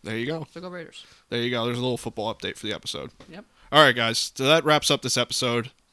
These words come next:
Speaker 1: Tell us how right and wrong we are, uh, in, in the comments on Twitter or on YouTube or whatever. Let us know.
Speaker 2: Look up Ray Schalk and let us know what you think about him.
Speaker 1: Please don't.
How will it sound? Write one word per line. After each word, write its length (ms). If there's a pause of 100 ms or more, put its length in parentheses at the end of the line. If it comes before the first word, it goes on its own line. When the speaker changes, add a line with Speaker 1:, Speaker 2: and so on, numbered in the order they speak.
(180)
Speaker 1:
Tell 200
us 300
how 160
right 300
and 120
wrong 220
we 80
are, 280 (340)
uh, 180
in, 160 (300)
in 80
the 80
comments 380
on 120
Twitter 420
or 160
on 120
YouTube 340
or 80
whatever. 340 (360)
Let 160
us 100
know. 300
Speaker 2:
Look 240
up 160
Ray 100
Schalk 400
and 80
let 140
us 120
know 180
what 200
you 60
think 180
about 220
him. 180
Speaker 1:
Please 220
don't. 260